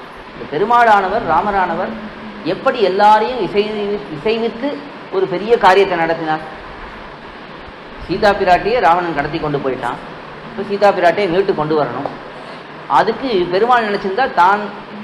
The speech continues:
ஒரே ஒரு க்ஷணம் மனசுல சங்கல்பம் தான் பண்ணணும், "பிராட்டி இங்கே வரட்டும், ராவணன் மரணம் அடையட்டும்." மனசால நினைச்சாலே இதெல்லாம் நடந்துரும்.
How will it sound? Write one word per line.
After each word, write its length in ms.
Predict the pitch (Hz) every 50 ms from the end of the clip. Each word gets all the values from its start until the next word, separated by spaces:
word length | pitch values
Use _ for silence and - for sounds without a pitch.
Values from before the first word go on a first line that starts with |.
| - - - 214 196 - -
ஒரே 280 | 156 175 190 220 240 262
ஒரு 160 | 254 240 208
க்ஷணம் 420 | - - - 190 190 214 220 - - - - - - - - - - - - -
மனசுல 360 | 180 214 220 214 226 247 202
சங்கல்பம் 460 | 175 190 208 208 240 240 220 233 226
தான் 180 | 220 226 220 196
பண்ணணும், 300 | 175 170 160 143 - - - - - - - - - - - - - - - -
"பிராட்டி 300 | 175 190 208 208 202 202
இங்கே 300 | 214 202 185 175 180 175
வரட்டும், 480 | 156 147 156 156 151 160 160 156 135 113 - - - - - - -
ராவணன் 420 | 131 156 180 202 196 190 202 208
மரணம் 340 | 185 - 180 170 175 165 156
அடையட்டும்." 380 | 147 143 139 139 143 147 139 - - - - - - - - - - - - - - -
மனசால 420 | 135 165 185 190 214 214 226 233
நினைச்சாலே 520 | 202 160 170 208 208 - 233 220 220 247 269 285 277 - - - - -
இதெல்லாம் 280 | 160 180 185 214 214 190
நடந்துரும். 420 | 165 175 185 180 170 139 - -